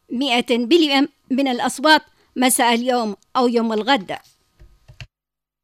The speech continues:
ختام هذه النشرة تذكير بأبرز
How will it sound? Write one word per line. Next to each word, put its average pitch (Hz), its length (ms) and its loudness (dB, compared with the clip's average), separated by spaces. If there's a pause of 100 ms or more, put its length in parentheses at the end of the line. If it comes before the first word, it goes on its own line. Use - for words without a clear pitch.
(3500)
ختام 359 500 2
هذه 294 440 0
النشرة 269 440 -2
تذكير 254 400 -4
بأبرز 226 720 -4